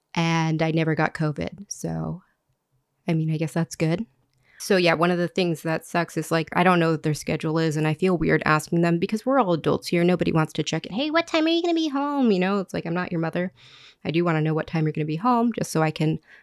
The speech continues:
plan accordingly for my production here, but I, I feel uncomfortable even asking, so I don't. And, uh, one of the ways I can tell if I'm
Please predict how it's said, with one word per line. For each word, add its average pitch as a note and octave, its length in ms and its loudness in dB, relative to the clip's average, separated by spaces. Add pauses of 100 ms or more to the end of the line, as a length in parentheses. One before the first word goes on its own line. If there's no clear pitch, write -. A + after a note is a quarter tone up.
(120)
plan F#3 200 2
accordingly A#3 600 0
for E3 120 0
my D#3 140 0
production E3+ 420 -4
here, E3 180 0
but E3 140 -4
I, E3 220 -2 (120)
I E3+ 60 0
feel E3 300 -2
uncomfortable D#3 600 -2
even D3+ 220 -2
asking, F#3+ 400 -2 (320)
so - 140 -6
I D3 40 -2
don't. E3+ 300 0 (920)
And, E3 340 -2
uh, D#3 240 -4
one F3 160 0
of G3 60 -2
the F#3 60 2
ways F3 180 2
I E3 60 0
can D3 120 -2
tell A3+ 460 -2
if - 120 -8
I'm D#3 160 2